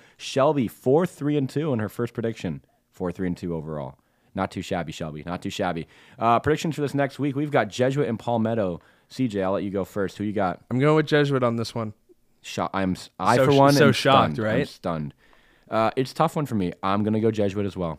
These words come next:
Speaker 1: I'm gonna double dip here. Eastlake and Mitchell. This will be a fun one.
Speaker 2: I wanna hear who you're going for first.
Speaker 1: I think a rivalry game, anything can happen. But once again, we said every week, until you prove us wrong,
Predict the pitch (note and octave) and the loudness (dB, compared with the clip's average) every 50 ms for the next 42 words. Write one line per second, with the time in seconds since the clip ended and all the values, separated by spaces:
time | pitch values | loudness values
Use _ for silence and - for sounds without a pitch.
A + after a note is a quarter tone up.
0 | - _ - G2 F#2+ F#2+ F#2 F2+ F#2+ F#2+ F2 F#2+ F2+ E2+ F#2+ - - - F2+ E2+ | -12 _ -8 -4 -2 -2 0 0 -2 -2 -2 -4 -4 -4 -6 -6 -6 -6 -6 -6
1 | D#2+ - _ - - _ _ _ _ - C#3+ D#3+ D3 - D#3+ E3 D#3 C#3 - - | -6 -8 _ -20 -20 _ _ _ _ 0 0 0 2 2 4 4 2 2 0 0
2 | C3 C3 C3+ C3 B2 A2+ A2 G#2+ A#2 B2+ B2 - A#2+ G#2+ G2 F#2+ F#2+ A2 - - | 2 2 4 4 4 4 6 6 4 4 4 2 2 2 2 2 0 -2 -2 -2
3 | A#2 A2+ A2 G2+ - - G#2+ G#2 G#2 G2 F#2 F#2 F2+ F2 E2+ E2 - - A#2+ D#3 | -2 -2 -2 -2 -2 -2 -2 -2 -2 0 -2 -2 -2 -2 -4 -4 -2 2 4 4
4 | G3+ G#3+ G3 G3+ F#3+ F3 E3 E3 C3+ B2 B2 B2 A2+ G#2+ A2 G#2 G#2+ A2 - - | 6 6 6 4 4 4 2 2 0 0 0 0 0 -2 -4 -4 -6 -8 -12 -14
5 | - - - - - - - - - - _ _ _ _ _ _ - G#2+ A#2 - | -14 -16 -14 -12 -12 -12 -12 -14 -18 -20 _ _ _ _ _ _ 2 2 2 4
6 | D#3 C#3 B2 G#2+ F#2+ F#2+ F#2 G2+ G2+ A2+ A#2+ B2 B2 B2 B2+ B2+ C3 B2 - - | 2 4 4 2 2 2 0 0 0 0 0 0 0 0 0 0 0 0 -2 -2
7 | G2+ G#2 G#2+ - - A2+ A2 A#2 G2+ F#2 F#2 F#2+ G2 - B2 B2 C3+ C3+ B2+ - | -2 -2 -2 -2 -2 -2 -2 -2 -2 -2 -4 -4 -2 -2 -2 0 0 -2 -4 -8
8 | _ _ G#2+ G2+ F#2 - F#2 F2 G2 A2 B2 B2 - C3 A#2 A#2+ A2 G#2+ G2+ G2 | _ _ -2 -2 -2 -2 -2 0 0 0 0 0 -2 -2 -2 0 0 0 0 -2
9 | - - G#2 F#2+ F#2 G2 G2+ G2 F#2+ F2+ E2+ E2 F2+ F2+ - - A2+ A#2 B2+ A#2+ | -2 -2 -2 -2 -2 -2 -2 -2 -2 -4 -4 -6 -8 -10 -8 -6 -4 -2 0 0
10 | A#2+ B2+ A#2+ - A#2+ B2 A2 A2+ A2 G2+ - G#2 G2+ F#2 E2+ D#2 D#2 D#2 | 0 -2 -2 -2 -4 -2 0 -2 -2 -2 -2 -2 0 0 0 -2 -6 -8